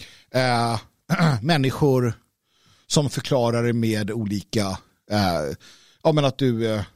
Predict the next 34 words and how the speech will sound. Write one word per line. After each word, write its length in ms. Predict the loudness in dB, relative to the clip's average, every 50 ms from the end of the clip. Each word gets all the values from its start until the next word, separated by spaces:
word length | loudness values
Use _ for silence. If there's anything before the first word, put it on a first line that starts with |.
| _ _ -2
i 60 | -2
Freuds 460 | 0 0 0 0 0 0 2 0 2
fall 220 | 2 2 2 2
då, 120 | 2 2 0
att 80 | 0
du 120 | 2 2 4
växer 300 | 4 4 4 4 4 4
upp 140 | 2 0 -2
på 80 | -2
ett 80 | 0 2
visst 180 | 2 2 4
sätt 260 | 4 2 0 2 2 2
eller 140 | 2 2
mår 180 | 2 0 -2 -2
på 120 | -2 -2
ett 80 | 0 2
visst 200 | 2 2 2 2
sätt 200 | 0 0 0 0
och 60 | 0
så 80 | 0 2
blir 160 | 2 2 2
du 120 | 2 2
tokig 400 | 2 2 2 2 2 0 -2 -4
eller 180 | -4 -2 -2 -2
gör 200 | 0 2 4 4
illa 300 | 4 4 4 4 4 4
eller 200 | 4 2 2 0
blir 160 | 0 -2 -2 -2
sadist 420 | -2 -2 0 0 0 0 0 0
eller 120 | -2 -4
vad 100 | -2 0
du 40 | 2 4
vill, 180 | 2 2 0
va? 100 | -4 -14